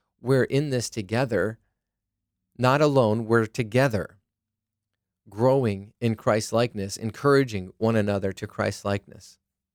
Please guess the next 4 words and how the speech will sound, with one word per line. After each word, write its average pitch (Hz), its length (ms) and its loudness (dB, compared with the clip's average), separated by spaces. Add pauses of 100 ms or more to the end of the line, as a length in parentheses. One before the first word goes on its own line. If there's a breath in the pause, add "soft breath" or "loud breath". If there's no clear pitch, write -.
(2250)
Now, 127 140 4
why 160 500 -2 (680)
in 123 160 -2
a 107 300 -4